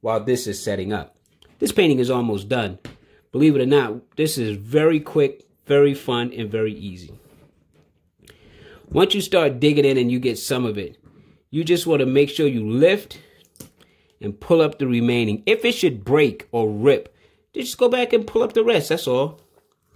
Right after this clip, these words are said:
See? See how cool this is? I made a little swirly J. <laughs> Look at that. Look how cool that is. That's nice. At least I like it. I hope you do too. And now we're gonna pick up this last letter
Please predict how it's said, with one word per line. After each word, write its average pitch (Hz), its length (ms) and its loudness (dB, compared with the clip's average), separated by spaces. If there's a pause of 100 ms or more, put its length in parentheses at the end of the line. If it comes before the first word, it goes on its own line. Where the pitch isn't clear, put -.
(480)
See? 175 440 -4
See 175 160 -4
how 165 120 -2
cool 185 260 0
this 180 200 -4
is? 190 300 -2
I - 100 -10
made 127 160 0
a 127 40 2
little 123 220 0
swirly 151 560 0
J. 151 440 0 (140)
<laughs> - 140 -20
Look 160 140 0
at 123 80 -2
that. 107 240 -10 (140)
Look - 100 -8
how 262 160 -4
cool 147 260 -2
that 117 200 -4
is. 107 360 -10
That's 247 240 -14
nice. 117 400 -12 (460)
At 170 60 4
least 185 180 2
I 175 120 2
like 123 280 -2
it. 120 100 -6
I 151 60 0
hope 156 220 -4
you 135 120 -4
do 117 160 -6
too. 107 380 -8 (600)
And 117 120 0
now 151 160 4
we're 160 120 0
gonna 143 200 2
pick - 240 -6
up 123 160 -4
this 117 160 -6
last 175 420 0
letter 120 440 -4